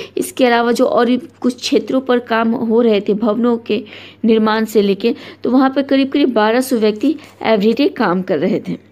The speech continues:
इसके बाद उनके उत्तराधिकारी के रूप में नाम आता है हुमायूं का। इनके बारे में बताया जाता है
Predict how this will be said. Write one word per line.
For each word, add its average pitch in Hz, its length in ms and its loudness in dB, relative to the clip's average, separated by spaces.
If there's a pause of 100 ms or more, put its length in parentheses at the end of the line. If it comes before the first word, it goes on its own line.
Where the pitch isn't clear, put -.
(1500)
इसके 262 260 0
बाद 285 220 0
उनके 262 200 4
उत्तराधिकारी 254 600 2
के 285 100 0
रूप 240 160 0
में 233 160 2
नाम 202 260 0
आता 202 220 0
है 339 100 4
हुमायूं 196 520 2
का। 180 160 -6 (920)
इनके 262 280 4
बारे 247 220 2
में 226 180 0
बताया 196 320 0
जाता 185 300 -2
है 240 200 -2